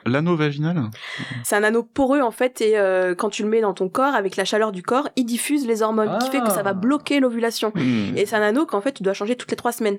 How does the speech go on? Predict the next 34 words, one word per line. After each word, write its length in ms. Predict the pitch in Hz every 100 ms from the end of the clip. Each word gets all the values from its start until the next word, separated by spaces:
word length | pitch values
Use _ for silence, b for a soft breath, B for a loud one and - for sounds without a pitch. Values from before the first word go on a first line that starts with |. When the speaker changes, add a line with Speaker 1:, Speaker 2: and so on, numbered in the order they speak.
| 202
Speaker 2:
Généralement 420 | - 220 208 214 208
ça 140 | 226
te 60 | 208
déclenche 340 | 214 220 202
des 120 | 185
règles, 260 | 190 269 277 _ _ _ - -
ce 180 | - 196
sont 160 | 196
des 100 | 190
fausses 300 | 190 - 254
règles, 380 | - 220 277 - _ _ _
pas 140 | 220 220
des 80 |
vraies 160 | 196 185
règles. 260 | 185 233 - _ _ _ _
Après, 180 | - 339 -
il, 640 | 240 233 226 220 160 120 -
tous 100 | 320
ces, 400 | - 269 247 233
toutes 160 | -
ces 140 | - 262
méthodes, 560 | 247 240 302 240 202 - -
euh, 840 | 202 196 196 190 185 180 180 175 180 -
notamment 400 | 190 214 214 -
hormonales, 400 | 226 220 220 254
fonctionnent 340 | 254 - 254 220
un 60 |
peu 120 | 202 208
pareil. 360 | 214 226 220
Elles 80 | 185
vont 100 | 190
venir 320 | 190 196 202
bloquer 520 | 196 214 254 254 269
l'ovulation 580 | 233 208 202 196 - 277